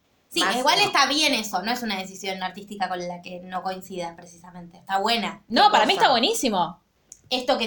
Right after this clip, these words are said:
Speaker 1: esta intención que tiene Gael es algo muy normal en lo que solemos
Speaker 2: Ah, no
Speaker 1: caer.
Speaker 2: está bueno.
Speaker 3: No,
Speaker 2: Lo,
Speaker 3: no está
Speaker 2: no,
Speaker 3: bueno que suceda,
Speaker 2: hacerlo.
Speaker 3: digo. No está
Speaker 2: No,
Speaker 3: bueno
Speaker 2: pero
Speaker 3: que suceda.
Speaker 2: sucede.
Speaker 3: Lo que pasa es que es algo real,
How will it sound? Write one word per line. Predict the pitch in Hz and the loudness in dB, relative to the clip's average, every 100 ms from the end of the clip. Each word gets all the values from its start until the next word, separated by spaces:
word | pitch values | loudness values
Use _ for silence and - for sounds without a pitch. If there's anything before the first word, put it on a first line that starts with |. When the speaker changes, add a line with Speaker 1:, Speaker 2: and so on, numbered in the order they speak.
| 220 | -4
Speaker 1:
esta | 233 | -2
intención | 247 233 208 226 226 | -2 -2 -4 -4 -6
que | |
tiene | 220 220 208 | -6 -4 0
Gael | 190 175 | 2 0
es | 185 202 | -2 -2
algo | 233 233 | 0 0
muy | 214 226 | -2 -2
normal | 240 202 226 277 | 0 2 4 4
en | 240 | 4
lo | 190 | 0
que | 180 | -4
solemos | 180 175 214 | -6 0 6
Speaker 2:
Ah, | 240 302 214 | 8 8 6
no | |
Speaker 1:
caer. | 208 226 | 6 4
Speaker 2:
está | 208 247 | 6 6
bueno. | 226 262 254 185 | 8 6 4 4
Speaker 3:
No, | 220 233 | 6 6
Speaker 2:
Lo, | 202 | 6
Speaker 3:
no | |
está | 311 392 | 6 8
Speaker 2:
no, | 339 | 8
Speaker 3:
bueno | 403 392 | 8 6
que | |
suceda, | 302 254 359 339 233 | 6 4 4 6 8
Speaker 2:
hacerlo. | 247 214 | 8 8
Speaker 3:
digo. | 170 165 - | 6 2 0
No | 226 | 4
está | 254 | 8
Speaker 2:
No, | |
Speaker 3:
bueno | 311 370 | 8 8
Speaker 2:
pero | |
Speaker 3:
que | 277 | 6
suceda. | 226 226 247 269 | 4 6 8 8
Speaker 2:
sucede. | 190 175 185 175 | 6 2 -2 -2
Speaker 3:
Lo | 180 | 0
que | 208 | 4
pasa | 247 349 | 4 2
es | |
que | 330 | 2
es | 240 240 | 2 4
algo | 202 170 - | 2 2 -2
real, | - 185 240 277 311 - | 0 4 6 6 4 0